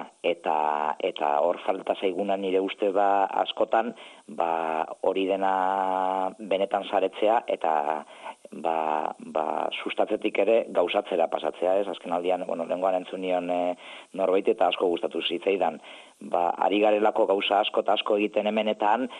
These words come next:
baina benetan faita-, falta zaiguna da horri komunitate zentzu bat ematea eta horri osotasun baten, e, zentzua ematea, eta hori zaila da, bizi dugun, e, egoera administratibo, politiko eta dena, dena delakoagatik, ez? Baina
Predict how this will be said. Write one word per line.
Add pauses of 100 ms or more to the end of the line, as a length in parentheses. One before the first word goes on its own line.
(180)
baina
benetan
faita-,
falta
zaiguna
da (180)
horri (100)
komunitate
zentzu
bat
ematea
eta
horri (140)
osotasun
baten,
e, (500)
zentzua
ematea,
eta
hori
zaila
da, (140)
bizi
dugun,
e, (180)
egoera
administratibo,
politiko
eta
dena, (520)
dena
delakoagatik,
ez?
Baina